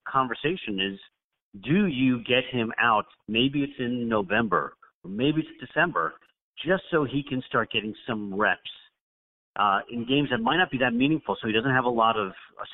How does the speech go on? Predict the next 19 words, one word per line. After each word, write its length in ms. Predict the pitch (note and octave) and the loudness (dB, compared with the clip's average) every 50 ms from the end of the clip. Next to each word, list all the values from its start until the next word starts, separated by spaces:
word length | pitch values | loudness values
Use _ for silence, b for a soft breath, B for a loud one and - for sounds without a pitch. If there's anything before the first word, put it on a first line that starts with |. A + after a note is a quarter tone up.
| - | -14
stress 240 | - - C3+ C#3+ C#3+ - - | -2 0 2 2 2 0 -8
to 60 | - A2 | -14 -14
try 220 | - - A#2+ A2+ | -4 0 0 0
to 100 | G#2 G#2 | 0 0
win, 580 | F#2 F2 F#2 A2 C#3 D#3+ D3+ G#2+ F2+ F#2+ G#2+ G#2+ - _ _ _ _ _ _ _ | -4 -4 -2 0 2 2 2 0 -2 -4 -8 -10 -14 _ _ _ _ _ _ _
but 120 | - C3+ C3 - _ _ _ - | -8 -8 -8 -8 _ _ _ -4
get 180 | D3+ D3 D#3+ | -2 -2 -2
him 240 | D3 C3 C3+ C3 A#2+ F#2+ - | -2 -2 0 0 -2 0 0
back 220 | A#2 A#2 A2+ - - | 0 0 0 0 -4
into 240 | A2+ A2 - - G#2 - | -6 -6 -6 -8 -6 -6
the 60 | F#2+ - - | -8 -8 -8
groove, 420 | - F2+ F#2+ G2+ G2 F#2 F2 E2 - _ _ - | -10 -6 -4 -4 -2 -2 -4 -4 -8 _ _ -4
get 140 | A2+ A#2 | -2 0
him 120 | C#3 C3+ A#2 | 0 0 -2
back 260 | - A#2+ A2+ A2 - - | 0 0 0 0 -2 -4
into 540 | A2 G#2 G2+ - - A2+ G#2 G#2 G2+ G2 b b b b b | -8 -8 -8 -10 -8 -6 -4 -4 -4 -6 b b b b b
a 140 | - F#2+ G2 F#2+ - _ _ | -6 -6 -6 -6 -8 _ _
game 340 | A2+ A2 A2 A2+ A2+ A2+ A2 - | 0 0 2 2 0 -2 -2 -6
time 140 | G#2+ F#2+ | -8 -8